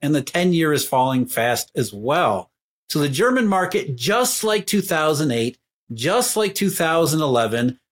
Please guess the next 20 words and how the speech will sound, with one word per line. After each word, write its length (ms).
and 80
it's 140
not 140
just 180
a 60
German 320
market. 260
We're 100
using 280
that 160
because 240
it's 140
easy 240
to 80
understand. 580
It's 220
really 240
the 140
entire 400
marketplace 720